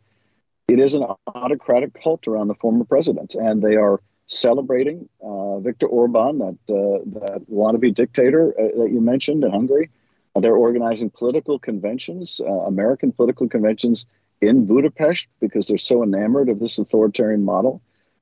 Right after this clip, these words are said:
And of course, Donald Trump, through his four years in the presidency, demonstrated nothing but contempt for our fellow democracies and nothing but admiration for, uh, autocrats, uh, whether it was, uh,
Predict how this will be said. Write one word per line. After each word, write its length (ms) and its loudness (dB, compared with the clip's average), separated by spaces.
And 100 2
of 80 2
course, 320 0
Donald 360 2
Trump, 380 0
through 220 2
his 160 0
four 240 2
years 280 2
in 180 -2
the 340 -4
presidency, 580 0
demonstrated 400 2
nothing 220 -4
but 120 -4
contempt 600 -4
for 300 2
our 100 2
fellow 320 0
democracies 920 -2
and 120 0
nothing 280 0
but 160 2
admiration 640 0
for, 440 0
uh, 80 -2
autocrats, 680 -4
uh, 20 2
whether 480 2
it 80 -4
was, 300 0
uh, 100 0